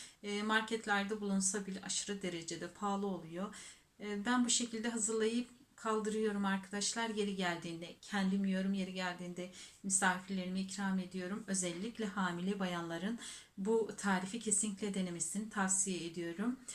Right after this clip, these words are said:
Ben verdiğim hiçbir tarifi kendim denemeden, eğer ben o tariften memnun kaldıysam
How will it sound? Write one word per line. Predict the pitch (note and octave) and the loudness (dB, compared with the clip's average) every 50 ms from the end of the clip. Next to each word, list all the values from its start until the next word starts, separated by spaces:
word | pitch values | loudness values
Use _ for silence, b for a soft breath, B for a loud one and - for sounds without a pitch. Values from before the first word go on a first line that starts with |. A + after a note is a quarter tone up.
| B B B B B | B B B B B
Ben | G#3 A3+ A#3+ B3+ B3+ B3 B3 A#3 A3 | 2 4 6 6 6 6 6 6 6
verdiğim | A3 G#3+ G#3+ G3+ G#3 A#3 A#3 A3+ | 6 6 6 4 4 4 6 6
hiçbir | A#3 A#3+ - - - B3+ C4 - - - | 6 6 4 4 2 0 -2 -2 -4 -2
tarifi | - G3+ G3 F#3 F#3+ F#3+ F#3+ F#3+ A#3 - | 0 2 4 4 4 2 0 -2 -6 -6
kendim | - A3 G#3 G3 G3 F#3+ G#3+ A3+ A#3 A3 G3 | -2 0 2 4 4 4 4 2 2 2 2
denemeden, | G3+ F#3+ G3 A3 A3 G3 F#3 F#3 F#3+ F#3 F#3 - | 4 4 4 4 4 2 2 0 -2 -2 -2 -2
eğer | G3 G#3 A3+ A3+ A3+ | -2 0 0 0 0
ben | A3+ A#3 A#3 A#3 - | 0 0 0 -2 -4
o | A3+ A#3 - | -6 -8 -6
tariften | - A3 G#3 F#3+ F#3+ F#3+ F#3+ - G3 F#3 F#3 F#3 | -4 0 2 2 2 2 0 0 0 0 2 4
memnun | F#3+ G3 G#3 G#3+ A#3 A#3+ B3 B3 | 4 4 4 4 6 6 4 4
kaldıysam | - A#3 G#3 G3+ G3 G3+ A3 G3 F#3+ - - - B3 C#4+ | 2 0 0 0 2 0 0 0 0 0 0 0 -2 -4